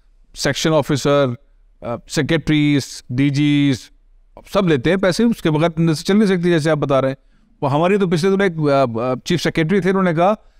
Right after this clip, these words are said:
कि ये करप्ट ब्यूरोक्रेट है, इनको गोली मार देनी चाहिए, इसी सीट पे बैठे थे, गोली मार दें, क्योंकि पाकिस्तान के अंदर जो रुकावट है,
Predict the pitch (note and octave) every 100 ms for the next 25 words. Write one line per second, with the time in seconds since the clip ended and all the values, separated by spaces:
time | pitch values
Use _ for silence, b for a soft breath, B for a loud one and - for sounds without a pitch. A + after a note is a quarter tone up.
0 | _ - F#3+ G3 C#3 - - F3 F#3+ -
1 | - B3 G#3 E3 G3 F#3+ E3 D#3 B2+ A2+
2 | - F3 A3 D#3 G3 B3 C4 A3 F3+ E3
3 | D#3 C#3 B2+ C#3 E3+ G3 F#3 E3+ C#3+ B2
4 | A2+ G#2+ _ _ _ _ _ B2 C#3+ A3+
5 | A#3+ F#3+ D3+ D3 C#3+ E3+ F3 E3 E3+ F3
6 | F#3 F#3 F3+ F#3 F#3+ F3 D3 D3+ F3+ E3+
7 | F3+ G3+